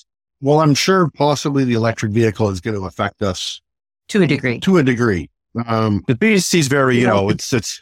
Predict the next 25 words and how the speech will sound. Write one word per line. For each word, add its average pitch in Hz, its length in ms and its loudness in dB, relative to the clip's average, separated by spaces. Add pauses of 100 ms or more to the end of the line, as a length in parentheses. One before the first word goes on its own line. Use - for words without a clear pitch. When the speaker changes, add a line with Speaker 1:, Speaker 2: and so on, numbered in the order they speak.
(140)
Speaker 3:
light 127 240 -2
years 117 160 2
ahead 117 180 0
of 107 60 -2
the 110 60 -2
rest 110 120 -2
of 98 80 -2
Canada, 123 320 0
kind 101 160 -2
of 98 80 -2
in 98 60 -4
that, 95 160 -2
in 95 80 -4
that 95 180 0
way. 131 120 2
Speaker 1:
Yeah, 113 140 2
the 127 140 -2
combustion 190 560 0
engine 113 340 2
isn't 95 280 -2
going 98 240 -2
anywhere 92 340 -2
for 95 160 -6
a 87 80 -2
while. 85 380 -4